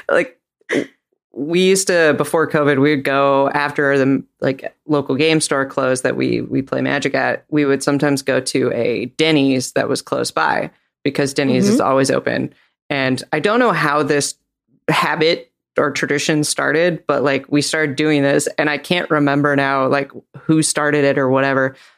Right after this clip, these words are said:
Speaker 1: but the waitresses there, like, loved us.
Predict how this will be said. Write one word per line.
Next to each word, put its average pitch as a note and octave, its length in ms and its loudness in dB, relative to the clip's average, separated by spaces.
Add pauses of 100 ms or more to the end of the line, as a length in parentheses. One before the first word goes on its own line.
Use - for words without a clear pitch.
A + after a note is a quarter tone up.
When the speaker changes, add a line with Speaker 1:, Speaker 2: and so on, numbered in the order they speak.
(200)
Speaker 1:
but D#3 180 -2
the D3+ 140 2
waitresses D#3 800 0
there, D3+ 520 0 (140)
like, C#3 240 -2
loved C#3 520 0
us. - 400 -4